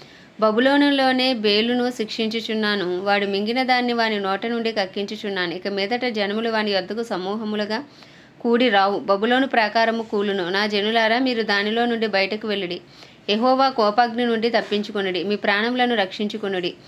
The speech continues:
ఏటేటా వదంతి పుట్టువచ్చు, పుట్టుచూ వచ్చును. దేశంలో బలాత్కారము జరుగుచున్నది, ఏలిక మీద ఏలిక లేచుచున్నాడు. దేశంలో వినబడు వదంతికి భయపడుకుడి, మీ హృదయములలో దిగులు పుట్టనీయకుడి.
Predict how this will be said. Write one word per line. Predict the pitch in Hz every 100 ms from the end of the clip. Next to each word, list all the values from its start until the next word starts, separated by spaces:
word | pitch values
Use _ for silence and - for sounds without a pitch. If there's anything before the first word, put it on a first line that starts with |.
| - - -
ఏటేటా | 208 214 254 254 262
వదంతి | 240 208 220 233
పుట్టువచ్చు, | 220 202 233 220 - 190 -
పుట్టుచూ | 214 233 220 254 254
వచ్చును. | 208 - 190 180 - - - -
దేశంలో | 214 240 285 277 277
బలాత్కారము | 220 208 220 254 240 254
జరుగుచున్నది, | 220 202 214 214 208 190
ఏలిక | 190 214 240
మీద | 269 269 247
ఏలిక | 202 214 233
లేచుచున్నాడు. | 233 208 220 220 214 202 185
దేశంలో | 175 190 202 247 247
వినబడు | 247 214 214 226
వదంతికి | 202 190 214 233 233
భయపడుకుడి, | 190 190 214 196 190 190
మీ | 214
హృదయములలో | 220 202 214 247 247 233 233
దిగులు | 202 202
పుట్టనీయకుడి. | 220 214 202 196 185 185 180